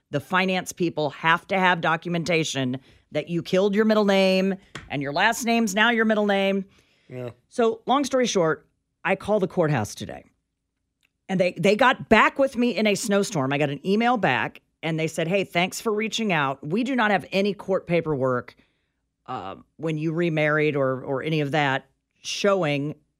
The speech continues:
Speaker 1: a legal name change thr-, through the judge."
Speaker 2: Oh,
Speaker 1: Do,
Speaker 2: really?
Speaker 1: and they asked, "Do you
Speaker 2: Huh.
Speaker 1: know if you maybe went another route?" And I wrote back, "What would that?" It's been years, Scott, since I have changed my name.
Speaker 2: Eight or nine years.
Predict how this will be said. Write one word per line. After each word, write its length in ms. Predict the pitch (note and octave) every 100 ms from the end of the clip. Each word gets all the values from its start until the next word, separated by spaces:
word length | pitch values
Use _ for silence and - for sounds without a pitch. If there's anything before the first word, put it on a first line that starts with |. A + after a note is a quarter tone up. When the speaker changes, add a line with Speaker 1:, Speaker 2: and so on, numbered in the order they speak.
| _ _ _ _ -
Speaker 1:
a 100 | E3
legal 400 | E3+ G#3+ A#3+ A#3+
name 300 | G3 F3+ F3
change 560 | - E3 D#3+ D3+ - -
thr-, 100 | E3+ -
through 240 | - E3+ D3
the 120 | C#3
judge." 720 | B2 B2+ B2 A#2 - - - - _ _ _ _ _ _ _ _ -
Speaker 2:
Oh, 60 | G3+
Speaker 1:
Do, 120 | E3+
Speaker 2:
really? 100 | A#3
Speaker 1:
and 120 | F3
they 140 | E3 D#3+
asked, 340 | D4+ G#3 D#3+
"Do 80 | F3+
you 100 | G3+
Speaker 2:
Huh. 60 |
Speaker 1:
know 200 | F#3 F#3+
if 140 | G#3 G3
you 120 | G3+
maybe 320 | F#3+ F#3 F3
went 220 | E3+ E3
another 300 | E3 D#3 D3+
route?" 440 | D3+ C4 D#4 C#3+ -
And 180 | E3 D#3+
I 80 | G3
wrote 280 | F#3 A3+ A3+
back, 280 | A#3 A#3 A3+
"What 340 | - G3+ C4 -
would 180 | C#4 B3+
that?" 160 | C4 - _
It's 200 | - G4
been 340 | - C#4+ A3 F#3+ _ _ -
years, 1000 | F3+ A#3 G4+ B4+ B4+ D#4 E3+ A#2 - -
Scott, 400 | - G3 B2+ - _ _ _
since 260 | - A3
I 100 | A3
have 100 | G3
changed 280 | F#3 F#3 E3+
my 120 | A#3
name. 300 | E4 A4 - _ -
Speaker 2:
Eight 140 | E3+
or 60 | F#3
nine 240 | D#3+ G3
years. 420 | E3+ G#3+ C#4+ -